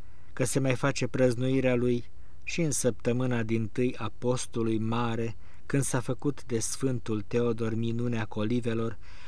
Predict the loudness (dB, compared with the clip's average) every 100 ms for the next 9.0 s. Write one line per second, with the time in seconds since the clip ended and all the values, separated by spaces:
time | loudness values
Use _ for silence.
0 | -4 4 6 8 10 8 6 6 4 4
1 | 4 2 6 4 6 4 4 0 0 2
2 | 2 2 2 0 0 0 0 0 0 0
3 | 0 -2 -6 -6 -6 -6 -4 4 8 10
4 | 10 10 6 4 4 4 4 4 2 2
5 | 2 4 2 0 -2 0 2 2 2 0
6 | 0 -2 -2 0 0 0 0 -2 -2 -6
7 | -6 -6 2 4 6 6 4 6 4 4
8 | 2 2 0 0 -2 0 0 0 -2